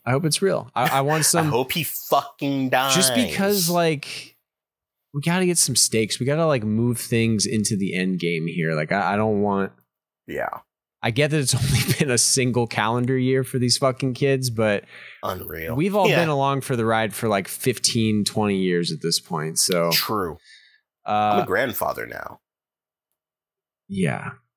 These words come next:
Speaker 1: Um, yeah, the author of My Hero needs to, like, figure out how to portray
Speaker 2: Wrap
Speaker 1: ti-,
Speaker 2: it up, son.
Speaker 1: portray time in a, a faster way.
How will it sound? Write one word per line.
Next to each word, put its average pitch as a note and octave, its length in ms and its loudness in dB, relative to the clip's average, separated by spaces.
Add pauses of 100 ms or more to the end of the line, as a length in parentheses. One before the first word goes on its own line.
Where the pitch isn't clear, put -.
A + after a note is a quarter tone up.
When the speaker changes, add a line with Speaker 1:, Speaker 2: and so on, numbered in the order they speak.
(460)
Speaker 1:
Um, F#2 680 0 (800)
yeah, G2+ 200 0
the G2 120 0
author F3+ 400 0
of B2+ 120 -2
My A#2 180 0
Hero A2+ 260 0
needs G#2+ 320 2
to, A2 120 0
like, F#2+ 200 2
figure G2 340 0
out F2+ 220 0
how F#2 200 0
to F2+ 320 0
portray F2 440 -2
Speaker 2:
Wrap A2+ 300 2
Speaker 1:
ti-, A2+ 60 0
Speaker 2:
it G#2 80 0
up, A#2+ 320 0
son. A#2+ 420 2
Speaker 1:
portray D3+ 320 0
time A2 760 -2 (520)
in G2+ 240 0
a, F#2 320 0
a F#2+ 40 -4
faster F#2 500 0
way. F2 320 0